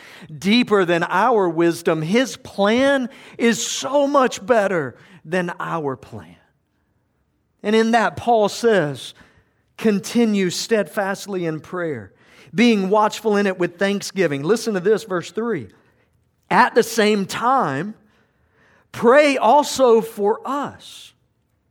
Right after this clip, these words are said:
What does Paul ask them to pray for? What would you ask people to pray for if you were in prison?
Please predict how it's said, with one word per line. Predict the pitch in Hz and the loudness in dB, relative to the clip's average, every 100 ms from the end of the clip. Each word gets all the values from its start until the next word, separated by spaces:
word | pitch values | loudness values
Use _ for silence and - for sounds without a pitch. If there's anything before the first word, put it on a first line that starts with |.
| _ _ _ _ _ _ _ _ _ _ _ _ _ _ _ | _ _ _ _ _ _ _ _ _ _ _ _ _ _ _
What | 240 | -2
does | 277 - | -2 -2
Paul | - 240 233 | 0 2 2
ask | 185 190 190 - - _ _ _ _ _ _ | 0 -4 -4 -10 -18 _ _ _ _ _ _
them | 165 170 | -4 -4
to | 170 208 | -4 -8
pray | - 240 220 | -8 -8 -8
for? | - 123 95 _ _ _ _ _ _ _ _ _ _ _ | -8 -14 -14 _ _ _ _ _ _ _ _ _ _ _
What | 196 269 | 0 2
would | 220 165 | 2 0
you | 208 220 | -2 0
ask | 190 190 - | 0 0 -4
people | 208 190 180 | -8 -4 -6
to | 190 | -6
pray | - 196 180 | -4 -2 -2
for | 190 185 190 | -2 -2 0
if | 196 180 | -2 -2
you | 202 | -2
were | 196 | 0
in | 185 | -2
prison? | - 240 208 127 | -2 -2 -2 -6